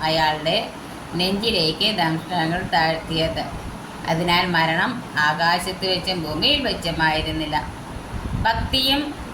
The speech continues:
അത്ഭുതവും കൊണ്ട് ഞെട്ടിത്തെറിച്ചു നിന്ന പ്രഹ്ലാദന്റെ മുന്നിൽ വെച്ച്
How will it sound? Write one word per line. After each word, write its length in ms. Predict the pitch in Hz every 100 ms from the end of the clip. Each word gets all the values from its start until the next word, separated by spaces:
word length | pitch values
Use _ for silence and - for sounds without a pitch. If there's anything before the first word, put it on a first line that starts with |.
| - - -
അത്ഭുതവും 680 | 190 214 202 226 240 247 247
കൊണ്ട് 420 | 240 233 247 277 180
ഞെട്ടിത്തെറിച്ചു 840 | 196 185 - - 254 247 240 240
നിന്ന 240 | 226 226
പ്രഹ്ലാദന്റെ 880 | 226 185 170 175 175 185 202 226 233
മുന്നിൽ 340 | 220 185 170 160
വെച്ച് 420 | 160 - 156 156